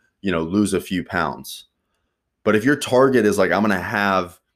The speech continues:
the house completely bought in cash," or, "I'm gonna be able to lose, you know, twenty pounds and then I'm gonna be the most shredded, you know, human physique on this planet," which is massive vision, right?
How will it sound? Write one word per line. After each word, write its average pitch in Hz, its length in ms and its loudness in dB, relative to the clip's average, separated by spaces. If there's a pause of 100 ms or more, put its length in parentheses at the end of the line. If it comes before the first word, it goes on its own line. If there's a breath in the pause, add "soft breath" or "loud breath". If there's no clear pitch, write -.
(140)
the 92 100 0
house 98 280 -2
completely 98 500 -4
bought 87 360 -2
in 80 120 -12
cash," 92 580 -4
or, 80 120 -4
"I'm 101 200 -2
gonna 101 140 -2
be 95 180 -4
able 98 140 -2
to 85 60 -4
lose, 90 500 -4 (260)
you 104 80 -2
know, 87 160 0
twenty 107 320 -2
pounds 101 420 -2
and 92 140 -4
then 92 80 -2
I'm 98 140 0
gonna 90 160 -2
be 90 420 -8 (240 soft breath)
the 101 100 0
most 92 240 2
shredded, 101 720 0 (540)
you 104 120 -2
know, 87 340 0 (100)
human 107 580 0
physique 92 540 -4
on 92 180 -2
this 80 160 -6
planet," 104 560 -2
which 95 160 -6
is 90 140 -8
massive 92 440 -2
vision, 95 400 -2
right? 87 340 -2